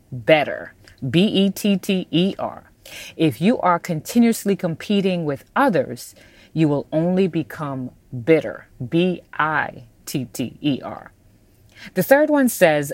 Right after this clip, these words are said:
"Life is not about competition. Life is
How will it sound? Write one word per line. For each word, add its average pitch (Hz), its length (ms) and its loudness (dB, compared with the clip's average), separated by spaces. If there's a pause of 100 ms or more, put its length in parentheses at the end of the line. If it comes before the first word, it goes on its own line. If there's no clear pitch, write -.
(140)
"Life 214 500 2
is 139 320 0
not 160 400 2
about 240 460 0
competition. 208 880 0 (680)
Life 165 640 -2
is 151 300 -4